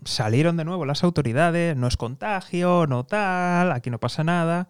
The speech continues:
Y, oh, sorpresa, sorpresa, salen los de la Unión Europea diciendo que no pasa nada,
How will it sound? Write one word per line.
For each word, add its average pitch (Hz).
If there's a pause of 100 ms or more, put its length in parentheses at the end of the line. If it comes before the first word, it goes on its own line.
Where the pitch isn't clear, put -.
(680)
Y, 240 (220)
oh, - (200)
sorpresa, 147
sorpresa, 156 (920)
salen 190 (260)
los 123
de 123
la 120
Unión 170
Europea 135
diciendo 143
que 110
no 131
pasa -
nada, 143